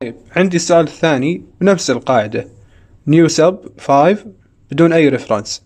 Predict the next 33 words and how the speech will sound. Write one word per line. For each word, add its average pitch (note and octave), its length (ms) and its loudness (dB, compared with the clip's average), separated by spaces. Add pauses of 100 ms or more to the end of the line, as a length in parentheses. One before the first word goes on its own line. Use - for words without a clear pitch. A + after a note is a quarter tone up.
(120)
تمام؟ C3+ 420 -4 (440)
فلما C3+ 340 2
نيجي F#3 200 2
الحين C#3+ 320 0
للكلاس C3+ 460 0
الابن A#2 400 -2 (160)
ندور C#3+ 440 4
على B2 200 2
الكونستراكتور A#2 1200 0
اللي A#2+ 380 -2 (300)
لا D3+ 240 4
يحتوي C#3 340 0
على C3+ 260 4
argument A2+ 360 -6
اللي A#2+ 160 2
هو C#3 220 2
integer A#2+ 520 0
n، E3+ 240 2 (280)
تمام؟ D3 360 0 (720)
نلقى E3 200 0
إنه D3+ 140 4
راح D3+ 220 0
يطبع D3+ 280 2
لي G3 340 -2 (640)
sub D#3 260 0 (200)
و D3 180 -2
n - 40 0
اللي B2 320 2
هو C#3+ 80 2
العدد D3+ 360 2
اللي C3+ 120 2
كان C#3 240 -2
داخلها. A#2+ 520 -4